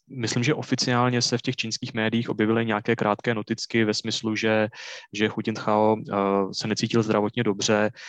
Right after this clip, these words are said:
Je pravda, že nevypadal nejlépe, ale zase nevypadal, jako že by se mu úplně chtělo odejít, a nevypadal úplně zase jako nejhůře ani. Eh, tak, eh, jako ukazuje to na něco dalšího, nebo máš nějakou svoji interpretaci téhleté události? Těch interpretací bylo velká,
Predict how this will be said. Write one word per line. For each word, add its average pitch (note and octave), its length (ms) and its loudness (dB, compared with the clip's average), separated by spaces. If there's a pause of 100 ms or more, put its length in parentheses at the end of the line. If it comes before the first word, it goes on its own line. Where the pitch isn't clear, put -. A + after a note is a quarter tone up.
(160)
Je A2+ 100 4
pravda, A2+ 280 2
že A#2+ 100 2
nevypadal A2+ 480 4
nejlépe, A2 580 2
ale A2+ 160 2
zase B2 220 -2
nevypadal, B2+ 500 0
jako B2 160 -2
že B2 100 -6
by A#2+ 100 -8
se - 140 -10
mu - 60 -6
úplně B2 280 -2
chtělo C#3 240 0
odejít, A#2 480 4
a A#2 80 2
nevypadal A2+ 460 2
úplně B2+ 280 0
zase A#2 200 0
jako B2+ 180 -2
nejhůře A2+ 500 2
ani. G#2+ 240 0
Eh, - 920 0
tak, A#2 240 -2
eh, A#2 120 8 (540)
jako C3+ 180 0
ukazuje E3 420 2
to E3+ 120 -2
na D#3+ 60 2
něco D#3 220 0
dalšího, D3 580 0
nebo C3+ 500 0 (840)
máš A#2+ 280 0
nějakou C3 500 -2
svoji B2 340 2
interpretaci C#3+ 680 2
téhleté C3 380 2
události? B2+ 540 2
Těch A#2 160 -2
interpretací B2 580 0
bylo B2 200 4
velká, A#2 340 2